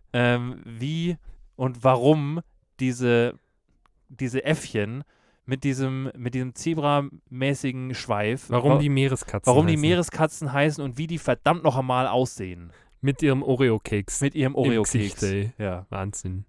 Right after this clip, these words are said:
Speaker 1: Ja.
Speaker 2: Machen wir. Finde ich cool.
Speaker 1: Ja.
Speaker 2: Bruder, und in dem Sinne
Speaker 1: Würde ich sagen, machen wir, machen wir hier jetzt, äh, Dings.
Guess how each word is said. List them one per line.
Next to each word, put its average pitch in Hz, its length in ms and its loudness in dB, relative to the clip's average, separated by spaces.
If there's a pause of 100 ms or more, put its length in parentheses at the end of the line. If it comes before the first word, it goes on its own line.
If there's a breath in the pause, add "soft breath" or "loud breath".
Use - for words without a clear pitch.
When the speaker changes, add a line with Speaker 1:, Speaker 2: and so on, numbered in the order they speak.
Speaker 1:
Ja. 92 140 -10 (360)
Speaker 2:
Machen 101 240 -6
wir. 95 180 -6 (280)
Finde - 160 -10
ich - 120 -16
cool. 104 240 -2
Speaker 1:
Ja. 101 160 -12 (480 soft breath)
Speaker 2:
Bruder, 135 220 2
und 127 100 0
in 120 100 2
dem 139 160 2
Sinne 135 460 0 (440 soft breath)
Speaker 1:
Würde 135 120 2
ich 131 40 0
sagen, 147 200 0
machen 147 200 -2
wir, 147 220 2
machen 147 240 -2
wir 135 80 -2
hier 143 220 0
jetzt, - 280 -8
äh, 123 160 -2
Dings. 135 400 -6